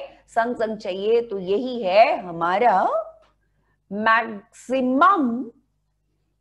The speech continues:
फोर्स with which both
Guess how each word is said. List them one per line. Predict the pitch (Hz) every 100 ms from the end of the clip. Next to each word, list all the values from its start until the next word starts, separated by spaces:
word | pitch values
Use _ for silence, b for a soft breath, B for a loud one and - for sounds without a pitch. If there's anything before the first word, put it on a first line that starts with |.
| _ _ 214
फोर्स | 190 180 208 320 - - _ _ _ _ _ -
with | 185 254 254
which | 247 370 - - - _ _ _ _ _ _ _ _ _ _ _ _ _ _ _ _ _ _ _ _ _ _ _ _ _ _ _ -
both | 151 156 214 226 269 370 - -